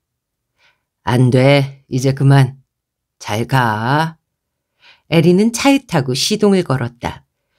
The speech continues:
고양이가 뛰어들어 바퀴 아래로 들어가지나 않을까 한눈으로 지켜보면서 천천히 후진해서 길로 나갔다. 그러나 고양이는 그 자리에 가만히 앉아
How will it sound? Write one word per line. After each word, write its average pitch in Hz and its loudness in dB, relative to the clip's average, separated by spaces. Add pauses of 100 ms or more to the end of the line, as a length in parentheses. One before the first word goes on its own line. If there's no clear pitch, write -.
(240)
고양이가 180 2
뛰어들어 151 0
바퀴 - -6
아래로 143 0
들어가지나 156 0
않을까 139 -2 (260)
한눈으로 190 0
지켜보면서 147 -2 (300)
천천히 196 -2
후진해서 175 -4
길로 139 0
나갔다. 135 -6 (720)
그러나 185 2
고양이는 185 0 (320)
그 175 -8
자리에 175 2
가만히 175 0
앉아 131 -4